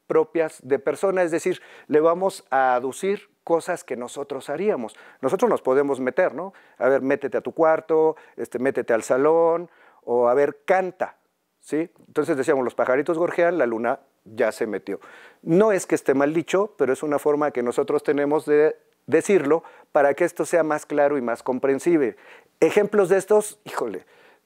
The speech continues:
tenemos muchísimos, ¿no? El tiempo pasa, ¿no? Vino la muerte y se lo llevó. Entonces, dentro de la literatura vamos a encontrar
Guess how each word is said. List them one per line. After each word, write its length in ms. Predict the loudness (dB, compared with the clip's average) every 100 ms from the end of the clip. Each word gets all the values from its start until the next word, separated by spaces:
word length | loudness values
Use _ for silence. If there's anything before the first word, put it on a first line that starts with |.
| _
tenemos 580 | 2 2 0 0 -4
muchísimos, 920 | -4 -8 -6 -8 -10 -10 -12 -12 -16 -12
¿no? 200 | -10 -10 -14 -20 -20 -20 -20 _
El 380 | 2 4 2 2
tiempo 320 | 2 2 0
pasa, 440 | 0 -2 -6 -18 _ _ _ _ _ _ _
¿no? 180 | -20 -20 _ _ _ _ _ _ _
Vino 320 | 0 2 2
la 160 | 2 2
muerte 420 | 2 0 0 -4
y 40 | -6
se 120 | -6
lo 120 | -4
llevó. 420 | -2 0 0 -2 -12 _ _ _ -20 -20
Entonces, 460 | _ 0 2 0 0 -16 _
dentro 640 | -4 2 2 2 2 2 4
de 200 | 4 2
la 300 | 2 2 2
literatura 720 | -2 -2 0 2 2 2 2
vamos 340 | 2 -4 -6
a 60 | -8
encontrar 640 | -6 -6 -6 -2 -2 -2